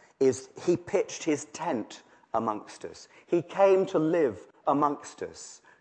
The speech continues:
God is with us, Emmanuel. And because of that, human history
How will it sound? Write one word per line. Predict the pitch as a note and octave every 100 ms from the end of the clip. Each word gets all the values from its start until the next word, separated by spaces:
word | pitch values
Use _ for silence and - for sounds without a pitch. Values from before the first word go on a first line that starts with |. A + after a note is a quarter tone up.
| _
God | D#3+ E3 D#3 B2 G2 - - - - _ _ -
is | D3+ D3+ C3+ F#2+ - - _ _ _ -
with | G#2+ A#2+
us, | A2 F#2 - - - - _ _ -
Emmanuel. | A2+ B2 C3 A#2 F#2+ E2+ - _ _ _ _ _ _ _ _ - - _ _ _ _ _ _ _ _ _ _ - -
And | C#3+ C#3+
because | - - D4+ D4
of | C#3+
that, | G#2 E2+ - - _ _ _ _ _ _ _ _ _ _ -
human | G3+ A3+ A3
history | E3 C3 - B2+